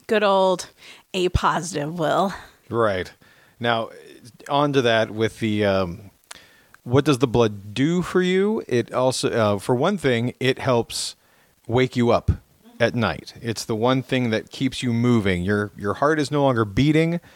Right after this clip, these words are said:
Speaker 2: so it becomes much more of a mystical and willpower-like, uh, occurrence to sort of move that blood around in, in your body. Uh, to lack, for lack of a better term, you become a blood sponge
Speaker 1: Yes.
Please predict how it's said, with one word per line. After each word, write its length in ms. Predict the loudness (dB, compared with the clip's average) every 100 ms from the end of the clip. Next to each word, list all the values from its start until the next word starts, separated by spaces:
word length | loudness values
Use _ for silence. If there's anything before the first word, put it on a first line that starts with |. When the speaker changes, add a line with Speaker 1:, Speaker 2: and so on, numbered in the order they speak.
| -20 -20 _ -12
Speaker 2:
so 680 | -2 2 4 4 0 -2 -6
it 200 | -12 -10
becomes 460 | -6 0 0 0
much 240 | -2 -2 0
more 260 | 2 4
of 100 | 2 0
a 380 | 0 -2 -4 -10 _ -8
mystical 680 | -2 0 2 2 4 2 2
and 460 | 0 2 4 2 0
willpower-like, 1600 | -4 -2 2 2 2 0 2 4 4 4 4 2 2 -2 -16 -16 -6
uh, 80 | -6 -6 -20 _ _ _ _ -8
occurrence 680 | -4 0 2 0 -2 -10 -4
to 120 | -4
sort 240 | 0 2
of 120 | 2 -2 -10 -2
move 340 | 2 2 2
that 280 | 0 0 0
blood 260 | 2 2
around 560 | 2 2 2 4 2 0
in, 160 | 0 0
in 180 | 0
your 240 | 2 2 0
body. 580 | 0 0 2 -2 -8 -14 _ _ _ -4
Uh, 220 | 0 0
to 160 | -2 -2
lack, 340 | 0 0 -2
for 140 | -2 0
lack 160 | 0
of 80 | 0
a 40 |
better 280 | 0 2 0
term, 340 | 0 0 0 0
you 80 |
become 320 | -2 -2 -2 -2
a 80 |
blood 400 | -4 -4 -2 -2
sponge 500 | -4 -8 -2 2 2
Speaker 1:
Yes. 400 | 0 -4 -8 -12